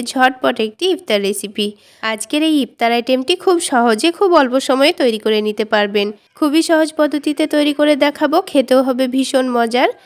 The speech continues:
নাস্তাগুলো ওপর থেকে যেমন ক্রিস্পি হয়, ভেতর থেকে তেমনই নরম, খেতে ভীষণ মজার হয়। তো নাস্তাগুলো তৈরি করে নেওয়ার জন্য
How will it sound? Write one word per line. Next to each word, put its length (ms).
নাস্তাগুলো 560
ওপর 260
থেকে 280
যেমন 320
ক্রিস্পি 400
হয়, 180
ভেতর 320
থেকে 300
তেমনই 460
নরম, 400
খেতে 320
ভীষণ 400
মজার 380
হয়। 220
তো 100
নাস্তাগুলো 560
তৈরি 280
করে 220
নেওয়ার 260
জন্য 240